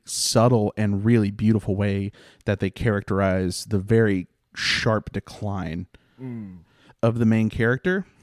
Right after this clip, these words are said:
Speaker 1: Uh, at the beginning of the game, if you execute a person, it'll be, like, a quick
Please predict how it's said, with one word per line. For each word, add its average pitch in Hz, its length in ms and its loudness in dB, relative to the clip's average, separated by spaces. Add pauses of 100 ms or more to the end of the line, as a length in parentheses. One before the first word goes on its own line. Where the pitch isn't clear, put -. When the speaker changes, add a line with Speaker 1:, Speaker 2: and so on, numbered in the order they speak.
(220)
Speaker 1:
Uh, 104 180 -6
at 120 140 -6
the 123 60 -6
beginning 131 480 0
of 117 100 -4
the 110 80 -4
game, 113 600 0 (840)
if - 220 -4
you 110 100 0 (120)
execute 123 580 -2
a 104 40 -6
person, 98 520 -4 (680)
it'll 110 200 -2
be, 107 400 0
like, 104 140 -4
a 101 60 -6
quick - 520 0